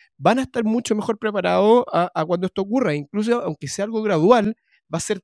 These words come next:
tan, tanto el vendaval de cambios que ya alguien que tenga dibujado lo, lo, los posibles outcomes, los posibles escenarios, va a tener una tremenda, tremenda ventaja para navegar este,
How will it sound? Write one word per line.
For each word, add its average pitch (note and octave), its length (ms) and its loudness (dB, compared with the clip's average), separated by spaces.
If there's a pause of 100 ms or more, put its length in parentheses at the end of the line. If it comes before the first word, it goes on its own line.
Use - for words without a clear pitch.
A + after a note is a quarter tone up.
tan, C4+ 380 0 (320)
tanto A3 280 -2
el A#3 100 0
vendaval F3 600 0
de G3+ 120 -2
cambios G3 580 0 (260)
que D3+ 120 -6
ya G3+ 120 -2
alguien B3+ 220 -8
que G#3+ 120 -8
tenga G#3 440 2
dibujado E3 920 2
lo, C#3 300 2
lo, C3 180 -4
los C3+ 160 0
posibles G#3 880 -4
outcomes, D3 640 -4
los C3 120 -12
posibles G#3+ 480 -4
escenarios, F#3+ 360 -6
va F#3 100 -4
a E3+ 40 -6
tener F#3+ 120 -8
una G#3+ 120 -10
tremenda, F3+ 580 -2
tremenda E3+ 400 -4
ventaja E3+ 460 -10
para E3+ 420 -4
navegar D3 640 -6
este, D3 460 -10